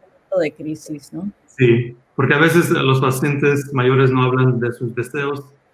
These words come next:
Speaker 2: y después esa decisión cae, ah, cae en los hijos y los hijos, you know, están, ah, estresados y preocupados do-, sobre sus queridos y, ah, a veces no saben qué hacer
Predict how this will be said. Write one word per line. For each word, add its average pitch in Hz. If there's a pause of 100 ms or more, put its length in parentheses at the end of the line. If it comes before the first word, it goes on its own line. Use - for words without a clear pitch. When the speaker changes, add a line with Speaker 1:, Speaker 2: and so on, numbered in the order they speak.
(340)
Speaker 2:
y 123
después 131
esa 131
decisión 127
cae, 117 (240)
ah, 104
cae 123
en 120
los 110
hijos 156 (600)
y 120
los 117
hijos, 131
you 135
know, 110
están, 120
ah, 113
estresados 123
y 117
preocupados 120 (120)
do-, 131 (100)
sobre 123
sus 120 (280)
queridos 139
y, 110 (540)
ah, 110
a 117
veces 135
no 131
saben 120
qué 117
hacer 135